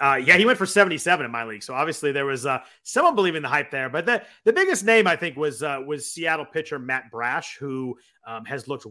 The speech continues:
really good in spring. Nine and a third, one earned run, twelve strikeouts, two, uh, two walks, a point five four whip,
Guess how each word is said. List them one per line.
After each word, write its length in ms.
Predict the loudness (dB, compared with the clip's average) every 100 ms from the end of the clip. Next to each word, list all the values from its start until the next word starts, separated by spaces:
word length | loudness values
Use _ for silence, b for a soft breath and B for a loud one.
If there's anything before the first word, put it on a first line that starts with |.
| -8
really 300 | -2 -2 -2
good 200 | -2 -2
in 100 | -4
spring. 500 | -8 -8 -6 -8 -4
Nine 260 | 0 0 0
and 80 |
a 40 | -6
third, 380 | -4 -2 -2 -4
one 180 | -4
earned 180 | -4 -4
run, 240 | -6 -6 -10
twelve 400 | -12 -6 -4 -4
strikeouts, 640 | -6 -8 -6 -4 -4 -6 -10
two, 300 | -8 -2 -2
uh, 100 | -2
two 160 | -2
walks, 360 | 0 0 -2 -6 _ _ _
a 80 | -20
point 280 | -8 -8 -8
five 320 | -4 -2 -2
four 280 | -4 -4 -2
whip, 240 | -4 -8